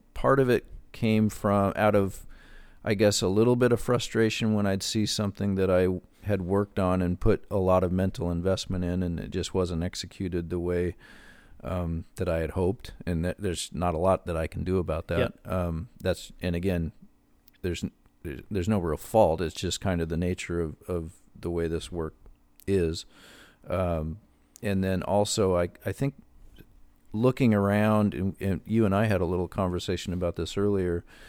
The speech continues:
Speaker 1: uh, you know, builders very often are taking the jobs that walk in the door. Um, and sometimes they're great projects and sometimes they're not the best ideas.
Speaker 2: Mm-hmm.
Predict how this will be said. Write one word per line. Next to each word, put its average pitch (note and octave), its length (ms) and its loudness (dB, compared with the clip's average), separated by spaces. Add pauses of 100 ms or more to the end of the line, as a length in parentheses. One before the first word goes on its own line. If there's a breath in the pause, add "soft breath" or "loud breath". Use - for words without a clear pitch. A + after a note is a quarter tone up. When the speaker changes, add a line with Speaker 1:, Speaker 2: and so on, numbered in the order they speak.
(440 soft breath)
Speaker 1:
uh, G2 100 -2
you F#2+ 140 -2
know, F2+ 80 0
builders G2+ 540 2
very F#2+ 280 4
often F#2+ 380 4
are E2+ 100 0
taking F#2 640 -2 (260)
the F2+ 200 -4
jobs E2+ 500 2
that - 180 -4
walk E2+ 260 -2
in E2 120 -2
the D#2 80 -2
door. C#2+ 520 -2 (720 soft breath)
Um, E2+ 500 0 (500)
and F#2 540 0 (500)
sometimes G2+ 880 0 (300)
they're F#2+ 240 0
great F#2 360 -2
projects A#2 540 6
and F#2+ 140 2
sometimes G2 640 0
they're F2 500 2 (220)
not F#2+ 260 0
the F#2 80 -2
best F#2 520 0 (100)
ideas. E2+ 640 0 (140)
Speaker 2:
Mm-hmm. A#2+ 320 -2